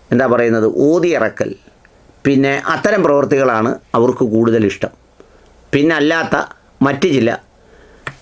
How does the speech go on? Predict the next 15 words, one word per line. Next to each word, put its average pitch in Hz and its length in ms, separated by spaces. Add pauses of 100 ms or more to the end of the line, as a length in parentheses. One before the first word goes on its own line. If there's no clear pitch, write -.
(180)
പ്രകൃതി 185 520
വിരുദ്ധ 139 320
പ്രവർത്തനങ്ങളുമാണ്. 117 880 (760)
ഈ 135 160
സ്വാമി 135 320
അങ്ങനെയല്ല. 95 580 (220)
സ്വാമി 127 580 (240)
നല്ലൊരു 110 480
കലാകാരനാണ്. 101 720 (1040)
സ്വാമി 156 300
കുട്ടികളോട് 165 580
കുളിക്കുന്നത് 160 600
എങ്ങനെയാണ് 143 560 (120)
എന്ന് 123 160
വിശദീകരിക്കാനാണത്രേ 113 1080